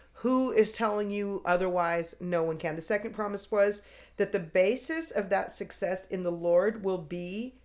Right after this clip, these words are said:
with him wherever he went. And that's the same thing for us, that the basis of our success in the Lord goes with us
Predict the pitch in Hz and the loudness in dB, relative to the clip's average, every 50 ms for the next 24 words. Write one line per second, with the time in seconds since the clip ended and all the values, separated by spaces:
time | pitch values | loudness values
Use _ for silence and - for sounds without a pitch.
0 | - - - - - 175 180 202 220 220 - - - - 240 214 202 185 185 180 | -20 -20 -20 -18 -6 2 6 6 6 6 4 -2 -6 -2 0 0 2 2 0 -2
1 | 180 180 - - - - - - 175 180 170 - - - 170 165 165 175 175 151 | -4 -6 -10 -14 -20 -20 -8 -2 2 2 2 2 2 0 0 0 2 0 -2 -4
2 | - 180 170 156 165 156 147 143 139 - - - - - - - 180 185 180 175 | -4 -6 -6 -4 -4 -4 -4 -6 -10 -14 -18 -20 -20 -12 -6 -2 0 0 0 0
3 | - - 175 - - 185 185 185 - 190 180 170 - 185 - 160 156 151 - - | 0 -2 -2 0 0 0 0 0 -2 -2 -2 -2 -2 0 0 0 0 0 -4 -6
4 | - - - _ - 180 185 185 - 175 160 143 - - 208 196 214 240 240 - | -12 -20 -16 _ -4 -4 -2 -2 -2 -4 -4 -6 -4 2 4 6 6 6 4 2
5 | - - - - - - - - - - - 185 180 - - 165 165 160 - - | 0 0 0 -2 -4 -4 -8 -8 -8 -4 -4 -4 -2 -2 -2 0 0 -2 -2 -6
6 | - - - - - - 165 143 135 - - - - - - 208 220 226 240 220 | -8 -8 -6 -6 -4 -2 -2 -2 -2 -4 -8 -10 -8 0 4 6 6 6 6 4
7 | 208 202 185 180 170 160 151 151 170 165 160 170 - 165 160 147 - - 156 143 | 0 0 2 2 2 2 2 2 2 2 2 2 0 0 -2 -2 0 0 -4 -2
8 | - - - | -4 -6 -8